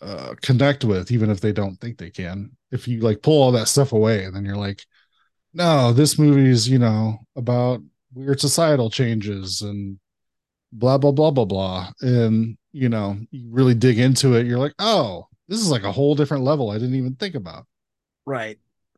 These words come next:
Speaker 2: It was something I heard somebody say, not to give too much away, but, uh, New Nightmare. Like,
Speaker 1: Mm-hmm.
Speaker 2: one thing I heard somebody say was, "You can really look at this as, like, the fear of raising a child in the modern nineties." I'm like,
Speaker 1: Yeah.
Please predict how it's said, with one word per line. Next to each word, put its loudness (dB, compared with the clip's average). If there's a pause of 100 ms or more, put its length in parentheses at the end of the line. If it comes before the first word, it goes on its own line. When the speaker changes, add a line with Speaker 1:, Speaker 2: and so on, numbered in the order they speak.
(500)
Speaker 2:
It -2
was 2
something 0
I 2
heard -2
somebody -2
say, -2
not -6
to -10
give -10
too -10
much -6
away, -6
but, -12
uh, -6
New -6
Nightmare. -6 (680)
Like, -4
Speaker 1:
Mm-hmm. -12
Speaker 2:
one 0
thing 0
I 0
heard -2
somebody -6
say -4
was, -6
"You -10
can -8
really -2
look -4
at -12
this -6
as, -8
like, -4
the -12
fear -4
of -2
raising -4
a -6
child -2
in -6
the -6
modern -6
nineties." -8 (220)
I'm -12
like, -2
Speaker 1:
Yeah. -6